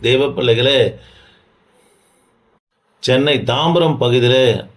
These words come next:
அகஸ்டன் பாலன் என்கின்ற ஒரு வேதாகம ஆசிரியர் ஒருவர் இருக்கிறார்.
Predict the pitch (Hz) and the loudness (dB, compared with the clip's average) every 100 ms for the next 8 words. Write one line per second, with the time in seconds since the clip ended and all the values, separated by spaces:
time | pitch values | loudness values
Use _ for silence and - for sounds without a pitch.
0 | _ _ - 113 123 151 170 160 160 120 | _ _ -8 -4 0 0 0 -4 -2 -2
1 | 127 143 139 120 120 117 123 123 101 87 | 0 0 0 0 0 0 0 2 2 -2
2 | _ 123 120 107 127 156 160 147 143 127 | _ -2 0 0 0 0 0 0 -2 -2
3 | 110 131 - 139 135 120 117 110 110 113 | -2 -4 -2 0 0 0 2 4 4 2
4 | 123 117 107 120 | 0 0 0 -2